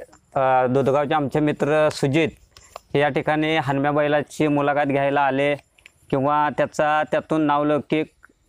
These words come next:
अ, वाढवण्यासाठी त्यांनी आपलं महत्त्वपूर्ण योगदान दिलं, त्याबद्दल मी अगोदर पहिले यांचं, अ, मनापासून त्या ठिकाणी स्वागत करतो. आणि सुजित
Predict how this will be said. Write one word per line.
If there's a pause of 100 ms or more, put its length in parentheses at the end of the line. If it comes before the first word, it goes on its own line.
(120)
अ,
वाढवण्यासाठी
त्यांनी (140)
आपलं
महत्त्वपूर्ण
योगदान
दिलं, (460)
त्याबद्दल
मी (280)
अगोदर
पहिले
यांचं, (380)
अ,
मनापासून
त्या
ठिकाणी
स्वागत
करतो. (520)
आणि (1900)
सुजित